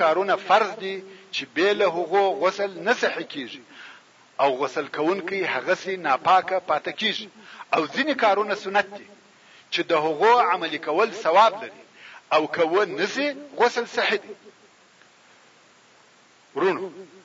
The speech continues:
په غسل کې درې شیان فرض دي. اول، په داسې ډول سره په خوله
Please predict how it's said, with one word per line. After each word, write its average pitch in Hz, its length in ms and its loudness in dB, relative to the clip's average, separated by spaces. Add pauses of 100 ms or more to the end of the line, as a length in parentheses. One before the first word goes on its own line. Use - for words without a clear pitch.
(180)
په 165 80 4 (120)
غسل 254 320 2
کې - 200 -8 (200)
درې 233 320 4
شیان 214 280 0
فرض 160 420 -2
دي. - 100 -20 (720)
اول، 185 200 4 (640)
په 147 100 2
داسې 233 420 6 (120)
ډول 214 220 4 (120)
سره 202 260 4
په 196 220 0
خوله 190 340 2